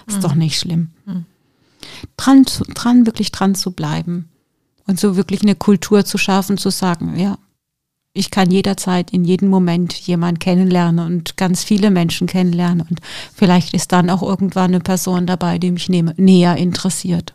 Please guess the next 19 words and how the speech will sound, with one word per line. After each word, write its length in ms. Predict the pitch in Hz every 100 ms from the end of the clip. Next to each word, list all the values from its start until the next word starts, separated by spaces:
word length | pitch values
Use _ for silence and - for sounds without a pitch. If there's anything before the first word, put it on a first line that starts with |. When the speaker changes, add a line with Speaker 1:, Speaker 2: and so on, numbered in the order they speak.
| -
Speaker 2:
Mhm. 320 | 196 185 196 190 _ _ _ _ _ _ _ _ _ _ _ _ _ _ _ _ _ _ _ _
Ja, 140 | 214 208
das 160 | 220
ist 80 | -
ein 80 | 214
schöner 340 | - 214 208
Tipp. 260 | - 214 - _ _ - - - -
Speaker 1:
<laughs> 40 | 269 226 - _ _ _ _ _ _ _ _ _ _ _ -
Und 180 | 226 214
Spaß 500 | - 208 220 - -
zu 120 | 226
haben 280 | 202 190 185
daran, 440 | 180 - 180 180 185
zu 160 | -
genießen, 600 | 185 196 196 214 208 196
sagen, 300 | - 175 175
ist 180 | 175 -
doch 140 | 170 -
schön 540 | - 220 220 202